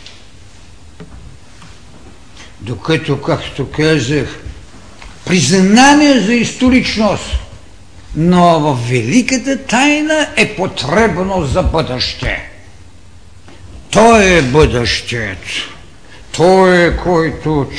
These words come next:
чакаше. Той, който го няма,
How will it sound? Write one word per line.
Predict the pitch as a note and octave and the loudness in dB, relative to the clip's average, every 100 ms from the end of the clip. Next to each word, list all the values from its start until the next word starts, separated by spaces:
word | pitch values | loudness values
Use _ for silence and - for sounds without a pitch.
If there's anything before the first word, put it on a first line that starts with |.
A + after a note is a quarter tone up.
| - | -2
чакаше. | C#3 G#2 - G#2 G2 - - F2+ - - - - - - - - - | -2 -2 -10 -10 -8 -6 -6 -8 -10 -12 -16 -20 -20 -20 -20 -18 -4
Той, | D3+ F3+ F#3+ G3 F#3+ G3 F3 D#3 C#3+ - - - - - - | 0 2 2 -2 -6 -8 -10 -12 -14 -18 -20 -20 -20 -20 -4
който | C#3 C3+ B2+ A#2+ - B2+ A2 G#2 - - - - - - - - - - - - - | 0 2 0 -4 -4 -4 -4 -8 -14 -16 -14 -14 -16 -20 -20 -20 -16 -10 -8 -8 -10
го | A2 A#2 | -6 -4
няма, | A#2 C#3+ E3 F#3 F3+ F#3 F#3+ | 0 4 6 6 2 -2 -4